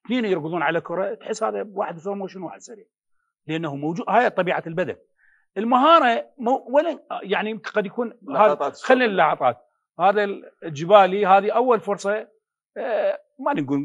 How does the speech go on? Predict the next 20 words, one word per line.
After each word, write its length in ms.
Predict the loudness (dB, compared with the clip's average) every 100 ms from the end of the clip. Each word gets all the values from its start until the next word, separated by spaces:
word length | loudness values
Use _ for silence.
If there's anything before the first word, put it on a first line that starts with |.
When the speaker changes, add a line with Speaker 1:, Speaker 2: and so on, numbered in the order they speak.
| -6
Speaker 1:
ما 200 | -8 -8
نقدر 220 | -2 -2
نقول 180 | -2 -4
عليها 200 | -6 -6
فرصة، 340 | -8 -4 -2
هذه 120 | 0
أول 200 | 0 0
واحدة. 180 | 0 -4
Speaker 2:
فرصة. 380 | -6 -8 -12 -12 -6
Speaker 1:
هنا، 460 | -2 2 2 2 2
هنا 100 | 6
Speaker 2:
محاولة، 480 | 10 12 12 10 6
خلينا 180 | 2 0
نسميها 300 | 0 0 2
Speaker 1:
شوف، 100 | 0
Speaker 2:
محاولة. 500 | -2 -4 4 8 8
Speaker 1:
هذه، 200 | 6 4
هذه، 360 | 6 6 2 2
هذه 260 | 4 4
المحاولة. 600 | 0 -6 -4 -2 -4 -8